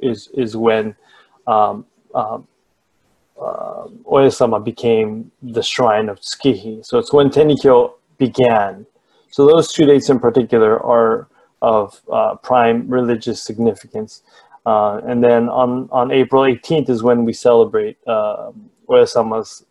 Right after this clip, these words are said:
uh, birth. Those are, I don't know if you would call them major holidays, but those are the, the, the main dates, um, that are,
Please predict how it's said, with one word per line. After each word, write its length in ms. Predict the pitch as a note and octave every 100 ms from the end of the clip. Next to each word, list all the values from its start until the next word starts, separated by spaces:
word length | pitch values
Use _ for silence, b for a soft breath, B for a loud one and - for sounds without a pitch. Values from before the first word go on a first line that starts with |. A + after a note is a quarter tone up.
| _ _ _
uh, 240 | C3 A#2+ A#2+
birth. 640 | A2 C#3 C3 - - _ _ _ b b
Those 320 | E3+ G3 F#3+
are, 420 | F3+ D#3 D3 -
I 120 | - E3
don't 160 | F3
know 80 | D3
if 120 | B2+
you 100 | C3+
would 120 | A#2+
call 200 | - C#3
them 180 | A#2+ A#2
major 280 | B2 B2 A#2+
holidays, 760 | G#2+ E3 E3 B2+ A#2+ B2+ C#3+ _ b b b b
but 120 | C3 B2+
those 280 | C#3+ A#2+
are 80 | B2+
the, 360 | A#2+ A#2 A2+ A#2 _ _ F3+
the, 200 | B2 B2+
the 160 | C3+ C3
main 360 | B2 C3 B2+ A#2+
dates, 520 | B2+ B2 A#2+ - -
um, 380 | C3+ A#2+ A2+ A2 _ _ _
that 280 | A#2+ A#2 A2
are, 260 | A2 A2+